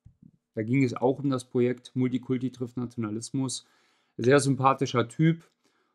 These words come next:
Und aber ich würde sagen, dazu kommen wir dann im Laufe des Videos noch dazu, sonst wird es einfach zu lange.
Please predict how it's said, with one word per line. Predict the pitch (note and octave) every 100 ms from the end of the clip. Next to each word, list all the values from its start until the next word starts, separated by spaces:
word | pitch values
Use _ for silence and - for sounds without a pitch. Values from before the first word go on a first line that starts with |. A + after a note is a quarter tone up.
| _ _
Und | C3 B2 B2+ A#2+ -
aber | A#2+ A2 A#2 A#2 A#2+
ich | B2+ A#2
würde | B2
sagen, | A#2+ B2 B2+
dazu | A#2+ B2
kommen | - B2+
wir | A#2+
dann | A2+
im | A2+
Laufe | A2 A#2 -
des | G#2+
Videos | A#2+ B2 B2+ A#2+ A#2+ -
noch | B2+ B2
dazu, | A#2+ G#2+ -
sonst | A#2 A2+ A2
wird | A#2+
es | A2
einfach | - A#2+ A#2+ -
zu | - D#3+
lange. | B2+ A#2 C3 C3+